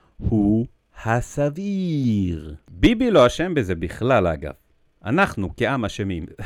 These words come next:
<laughs> סליחה. אני לא אשם. אני אישית לא אשם, אני, עם כל הכבוד. אני, אני דווקא בסדר. אני, כשאני אומר אנחנו, אני מתכוון אתם, או העם, או הביביסטים, בעיקר הביביסטים. אבל, אבל גם אתם, או הם, לא, לא ממש אשמים.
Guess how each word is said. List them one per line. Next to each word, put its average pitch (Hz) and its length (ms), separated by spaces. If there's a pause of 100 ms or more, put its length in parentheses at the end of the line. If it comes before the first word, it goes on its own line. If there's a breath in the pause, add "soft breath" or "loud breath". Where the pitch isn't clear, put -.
<laughs> 107 220
סליחה. 117 320 (920)
אני 104 200
לא 90 120
אשם. 78 220 (280)
אני 98 140
אישית 113 260
לא 113 120
אשם, 73 260
אני, 76 160 (440)
עם 82 100
כל 98 160
הכבוד. 87 500
אני, 104 200
אני 139 220
דווקא 190 240
בסדר. 101 480
אני, 123 260
כשאני 156 220
אומר 208 220
אנחנו, 123 340
אני 151 80
מתכוון 202 580
אתם, 156 500
או 95 260 (500 soft breath)
העם, 160 440
או 107 140
הביביסטים, 127 640 (120)
בעיקר 156 320
הביביסטים. 95 500 (560 soft breath)
אבל, 127 260
אבל 151 140
גם 151 180
אתם, 220 300
או 113 200
הם, 156 280 (200)
לא, 226 180 (120)
לא 247 180
ממש 196 200
אשמים. 107 480